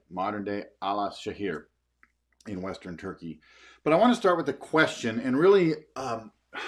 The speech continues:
a question that I, I have a lot I can say about and would love to sit down with any, all of you, all of you I would love to sit down with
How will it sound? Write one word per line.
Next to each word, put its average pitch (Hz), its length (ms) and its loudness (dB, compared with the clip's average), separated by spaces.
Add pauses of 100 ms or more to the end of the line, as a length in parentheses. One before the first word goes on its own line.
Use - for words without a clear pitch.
(1040)
a 131 80 -2
question 196 440 0
that 131 300 -2
I, - 140 -12 (460)
I 139 140 0
have 135 240 4
a 120 60 0
lot 120 440 0
I 117 80 0
can 117 200 -8
say 117 200 0
about 101 440 -2
and 98 440 -16
would 101 120 -10
love 127 320 -4
to 120 100 -10
sit 131 240 -2
down 117 260 -6
with 104 100 -10 (160)
any, 175 480 -2 (240)
all 151 260 8
of 101 140 2
you, 95 200 -8 (120)
all 135 260 6
of 131 120 4
you 131 120 2
I 117 60 2
would 107 160 -4
love 107 160 -2
to 101 60 -8
sit - 180 -10
down 98 240 -4
with 92 160 -8